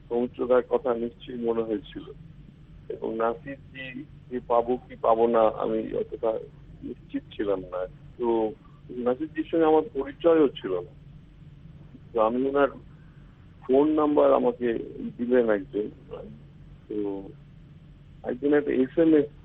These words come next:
পাঠালাম, একদমই একটা অজ্ঞাত মানুষ একটা এসএমএস যাচ্ছে।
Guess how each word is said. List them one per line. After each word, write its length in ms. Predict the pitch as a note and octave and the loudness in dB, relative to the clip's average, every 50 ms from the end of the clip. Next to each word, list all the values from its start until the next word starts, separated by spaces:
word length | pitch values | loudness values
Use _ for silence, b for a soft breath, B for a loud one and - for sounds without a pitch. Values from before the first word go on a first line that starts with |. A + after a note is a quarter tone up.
| - - - - - - - - | -20 -20 -20 -20 -20 -20 -2 0
পাঠালাম, 440 | A2+ A2 - - G2 F#2+ F#2 F2+ - - - - - - - - - - - - - - - - - - - - - - - - C3 | 0 0 2 2 2 2 2 0 -2 -6 -16 -20 -20 -20 -20 -20 -20 -20 -20 -20 -20 -20 -20 -20 -20 -20 -20 -20 -20 -20 -18 -14 -14
একদমই 460 | B2+ - - - C3+ C3+ C#3 C#3 C3 | -14 -14 -8 -4 -2 0 0 0 0
একটা 260 | C3 A#2+ - - B2+ | 0 -4 -2 0 0
অজ্ঞাত 520 | A#2+ A#2 A2+ - - G#2+ A#2+ A#2+ A#2+ - B2+ | 2 2 0 -2 -2 0 2 2 2 0 -2
মানুষ 520 | A#2 A2+ A2 A2 A2 A2 G#2+ G#2 - - | 0 2 2 2 2 2 -2 -4 -4 -8
একটা 160 | A2+ - A2 | -6 -2 -2
এসএমএস 400 | G#2 G2 - - A2+ A2 G#2+ G#2+ G#2+ - - | -2 -2 -2 -2 0 0 0 0 -2 -2 0
যাচ্ছে। 500 | G#2+ G2+ - - - - - G#2 G2+ | 0 0 0 -4 -12 -12 -10 -10 -8